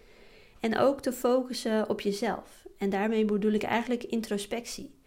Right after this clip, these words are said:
Van, wat zegt deze irritatie over mijzelf? Wat zegt deze situatie over mijzelf? Wat is deze spiegel? Wat wil dit mij vertellen?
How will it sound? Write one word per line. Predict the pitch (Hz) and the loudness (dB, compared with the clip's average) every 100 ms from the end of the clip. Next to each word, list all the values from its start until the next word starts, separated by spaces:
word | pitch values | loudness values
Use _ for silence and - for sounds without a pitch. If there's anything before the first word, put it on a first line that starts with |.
| - - - _ | -20 -20 -20 _
Van, | - 196 202 | -2 0 2
wat | 196 220 | 0 -2
zegt | 220 220 | -6 -4
deze | 208 226 - | -2 -2 -2
irritatie | 208 208 202 190 208 - 208 202 202 | 0 0 -2 -2 -4 -4 -2 0 0
over | 196 202 | -2 -2
mijzelf? | 180 185 220 180 175 | -4 -2 -2 -2 -6
Wat | 180 | -10
zegt | - 185 | -10 -8
deze | - 190 196 | -4 -4 -4
situatie | - 196 214 254 311 - 170 | -6 -4 -2 -2 -4 -4 -4
over | 165 - | -4 -8
mijzelf? | 156 - - 202 - | -10 -10 -12 -14 -8
Wat | 247 262 | -6 -4
is | 233 | -4
deze | 202 202 208 | 0 0 0
spiegel? | 190 - 147 - 170 | -6 -6 -6 -2 -2
Wat | 170 180 | -2 0
wil | 208 226 | 0 0
dit | 226 220 | 0 0
mij | 190 180 185 | -2 -4 -6
vertellen? | 175 - 208 185 190 | -10 -8 -8 -8 -12